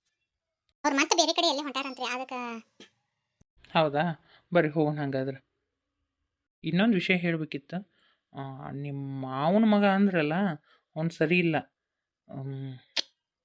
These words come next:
Speaker 2: ಯಾಕೋ ಅವಂದ್, ಅವ್ನ್ ನಡವಳಿಕೆ ನನಗ್ ಸರಿ ಅನ್ನಿಸ್ಲಿಲ್ಲ. ಹ್ಮ್, <laughs> ನಿಮ್ ತಂಗಿನ ಅವ್ರ ಜೊತೆ ಕಳ್ಸೋದು ಸರಿ ಇರಂಗಿಲ್ಲ. ನೆಕ್ಸ್ಟ್ ಟೈಮ್ ಅವ್ರ ಜೊತೆ ಕಳ್ಸಕ್ ಹೋಗ್ಬೇಡ್ರಿ. ಯಾಕೋ ಅವಂದು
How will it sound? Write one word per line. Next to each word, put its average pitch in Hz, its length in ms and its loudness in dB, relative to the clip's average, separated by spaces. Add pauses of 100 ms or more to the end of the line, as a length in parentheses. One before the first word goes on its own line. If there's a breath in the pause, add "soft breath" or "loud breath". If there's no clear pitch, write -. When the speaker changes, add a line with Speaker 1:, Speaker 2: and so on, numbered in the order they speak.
(180)
Speaker 2:
ಯಾಕೋ 151 320 0
ಅವಂದ್, 165 600 2 (880 soft breath)
ಅವ್ನ್ 139 240 -10
ನಡವಳಿಕೆ 156 480 2
ನನಗ್ 160 280 0
ಸರಿ 151 260 0
ಅನ್ನಿಸ್ಲಿಲ್ಲ. 156 520 -2 (920)
ಹ್ಮ್, 139 360 -10 (200)
<laughs> 143 340 -4 (420)
ನಿಮ್ 160 180 -4
ತಂಗಿನ 156 520 0
ಅವ್ರ 165 340 2
ಜೊತೆ 165 260 -2
ಕಳ್ಸೋದು 151 520 -2
ಸರಿ 156 280 -2
ಇರಂಗಿಲ್ಲ. 151 480 -2 (520)
ನೆಕ್ಸ್ಟ್ - 240 -10
ಟೈಮ್ 170 220 2
ಅವ್ರ 151 160 -2
ಜೊತೆ 147 540 0
ಕಳ್ಸಕ್ 147 480 -4
ಹೋಗ್ಬೇಡ್ರಿ. 147 540 -2
ಯಾಕೋ 165 500 2
ಅವಂದು 151 880 -2